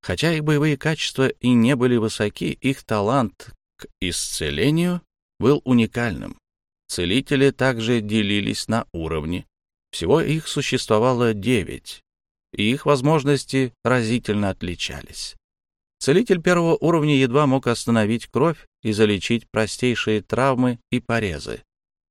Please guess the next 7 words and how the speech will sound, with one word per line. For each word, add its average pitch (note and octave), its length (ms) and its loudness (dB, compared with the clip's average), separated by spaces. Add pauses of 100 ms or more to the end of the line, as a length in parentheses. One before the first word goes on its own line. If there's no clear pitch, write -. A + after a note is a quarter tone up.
(140)
Обладатель F#2+ 560 0
шестого A2 720 2
уровня C3+ 400 4
мог C3+ 260 4
с - 100 -10
лёгкостью C3+ 760 2 (120)
отращивать B2+ 920 -2